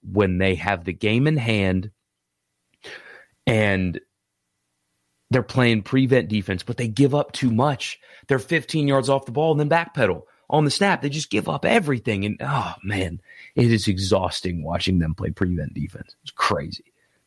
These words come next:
Zach, the State fan, or a State fan, says, "Of course it sucks. It hurts. It's frustrating to lose tonight, but you already did enough to call it a good year. Get the extra practices for the bowl game and focus on a tough schedule next year."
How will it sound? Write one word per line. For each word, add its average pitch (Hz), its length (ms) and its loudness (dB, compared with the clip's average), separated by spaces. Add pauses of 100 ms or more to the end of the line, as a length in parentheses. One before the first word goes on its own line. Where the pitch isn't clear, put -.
(960)
Zach, 123 280 2
the 117 60 -12
State 117 300 0
fan, 101 320 -4 (120)
or 104 160 2
a 117 100 4
State - 340 -8
fan, 98 200 -6
says, 110 180 -2
"Of 92 80 0
course - 320 2
it - 80 -20
sucks. - 280 0
It - 80 -10
hurts. 123 220 0
It's - 120 -14
frustrating 110 400 0
to 92 60 0
lose 123 200 2
tonight, 82 240 -4
but 92 100 0
you 82 80 4
already 107 220 4
did 95 180 -4
enough 98 420 -2
to 95 100 -6
call 90 240 0
it 90 60 2
a 92 40 0
good 82 260 -6
year. 120 200 4
Get 95 200 -10
the 92 140 -2
extra - 200 -6
practices 107 440 -8
for - 120 -6
the 139 60 -8
bowl 95 240 -2
game 104 240 0
and 113 100 -2
focus 95 340 -2
on 104 60 2
a 95 60 0
tough 90 220 -4
schedule 98 340 0
next 95 320 2
year." - 300 0